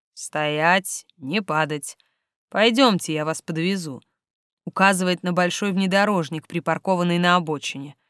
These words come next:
«Нет, спасибо, мы сами справимся». «И все-таки». В низком хрипловатом голосе проскальзывают требовательные нотки. «Я настаиваю. У вас тяжелые сумки,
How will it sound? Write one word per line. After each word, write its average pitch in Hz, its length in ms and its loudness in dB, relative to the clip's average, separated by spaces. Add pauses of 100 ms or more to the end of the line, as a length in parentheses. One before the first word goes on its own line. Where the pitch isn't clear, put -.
(300)
«Нет, 180 480 0
спасибо, 165 880 -2
мы 180 320 -4
сами 190 280 2
справимся». 160 680 0 (880)
«И 156 120 -8
все-таки». 147 760 -10 (680)
В 180 140 0
низком 190 440 2
хрипловатом 170 720 0
голосе 196 400 -4
проскальзывают 185 760 -2
требовательные 185 760 -2
нотки. 160 440 -4 (680)
«Я 147 160 -6
настаиваю. 185 760 0 (300)
У 165 100 -6
вас 185 220 0
тяжелые 196 520 -2
сумки, 165 560 -4